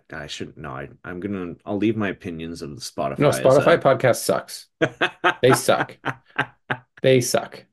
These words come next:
Speaker 2: Um, I, it's so dumb.
Speaker 1: That's a conversation we've had before.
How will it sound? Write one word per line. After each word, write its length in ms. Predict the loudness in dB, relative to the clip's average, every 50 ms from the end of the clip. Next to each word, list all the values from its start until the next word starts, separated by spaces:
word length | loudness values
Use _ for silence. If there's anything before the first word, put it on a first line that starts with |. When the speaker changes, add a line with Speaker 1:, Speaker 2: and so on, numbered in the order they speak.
| _ _ -2
Speaker 2:
Um, 640 | 0 0 2 2 0 -2 -4 -6 -8 -10 -10 -12 -14 _ _ _ _ _ _ _ _ _ _ _ _ _ _ _ _ _ _ _ _ _ _ _ -2
I, 240 | 0 2 2 0 -2 -8 -20 -20 _ _ _ _ _ _ _ _ _ -4
it's 180 | -2 -2 -2
so 160 | 0 0 0 -2
dumb. 300 | -2 -6 -8 -10 -12 -14 _ _ _ -16
Speaker 1:
That's 380 | -14 -4 0 0 0 2 0
a 60 | -4
conversation 640 | -4 -4 -4 -4 -4 -4 -4 -2 -2 -2 -2 -4 -6 -8
we've 180 | -8 -6 -4 -4
had 200 | -4 -4 -4 -6
before. 540 | -8 -10 -8 -6 -4 -4 -4 -4 -6 -10